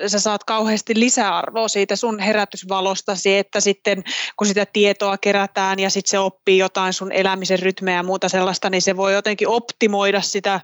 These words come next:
valoa sinulle paremmaksi. Mut että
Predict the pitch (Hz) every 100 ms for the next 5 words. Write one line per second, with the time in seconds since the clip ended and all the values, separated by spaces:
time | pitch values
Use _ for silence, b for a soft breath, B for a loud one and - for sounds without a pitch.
0 | - 202 220 214 190 185 180 208 196 196
1 | 185 - 220 226 202 196 - 226 196 B
2 | B B B 214 214 214 - 214